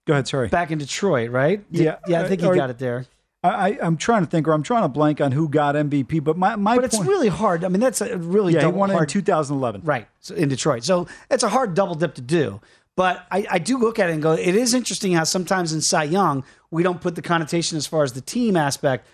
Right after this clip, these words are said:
Speaker 2: but we do with M V P. That Shohei is not affecting the Angels as much, but somehow the pitcher, we can just go with the best pitcher.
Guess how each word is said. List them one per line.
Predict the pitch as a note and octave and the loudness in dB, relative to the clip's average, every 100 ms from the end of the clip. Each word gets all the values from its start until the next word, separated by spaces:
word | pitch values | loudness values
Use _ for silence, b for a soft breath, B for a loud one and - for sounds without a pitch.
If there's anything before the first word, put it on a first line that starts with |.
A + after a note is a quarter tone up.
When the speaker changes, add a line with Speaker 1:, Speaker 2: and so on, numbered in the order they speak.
| b | b
Speaker 2:
but | F#3 G3 | -2 0
we | D#3+ | 0
do | G3 | 0
with | A#3+ F3 | 2 2
M | E3 | 0
V | C#3+ | -2
P. | A#2 C#3+ G#2 - _ _ - | -4 -4 -4 -8 _ _ -2
That | D3+ | 0
Shohei | - G#3+ G3 | 0 0 0
is | D#3+ | 2
not | E3+ F3 | 0 0
affecting | D#3+ E3+ E3 E3 | 0 -2 0 -2
the | D3 D3 | -2 0
Angels | D#3+ C#3 A#2+ A#2+ - _ _ _ - | -2 -2 -6 -8 -14 _ _ _ -4
as | D3+ C3+ | -4 0
much, | D#3 - | -2 -2
but | E3 - | -2 0
somehow | F#3+ F#3 F3 D#3+ D3 - b _ | 0 2 2 2 0 -4 b _
the | D3 | -6
pitcher, | - A#3+ - E3+ C#3+ C#3+ b b | -2 -2 0 0 2 0 b b
we | E3+ | -2
can | F3+ | 0
just | E3 F3+ | -2 0
go | E3+ | 0
with | D3 | 0
the | |
best | D3 D3+ - | 0 -2 0
pitcher. | F3+ - A2 | -4 -4 -12